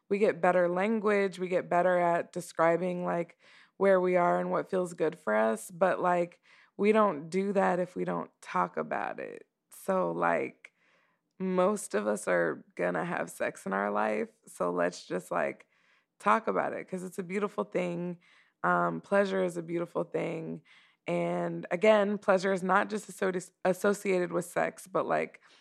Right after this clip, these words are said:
some of the gaps in where we are in the conversation is just not, like, talking about the nuances of it. So in the spirit of talking about pleasure, we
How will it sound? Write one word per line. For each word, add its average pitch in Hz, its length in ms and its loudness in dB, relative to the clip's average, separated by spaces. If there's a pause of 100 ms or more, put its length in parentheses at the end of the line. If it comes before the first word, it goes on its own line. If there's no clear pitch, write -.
(140)
some 202 240 2
of 190 80 2
the 196 40 2
gaps 165 360 0
in 156 440 -6
where 165 240 4
we 165 140 2
are 156 160 4
in 156 80 -2
the 151 80 -6
conversation 160 720 -2
is 170 140 -8
just 165 200 -12
not, 143 360 -2
like, - 340 -6 (380)
talking 208 420 0
about - 300 -6
the - 80 -6
nuances 78 800 -10 (100)
of - 180 -4
it. - 200 -12 (680)
So - 260 0
in 247 160 2
the 285 120 2
spirit 190 580 2
of 170 160 -2
talking 175 760 -2
about 165 360 0
pleasure, 165 440 -2
we 180 220 -6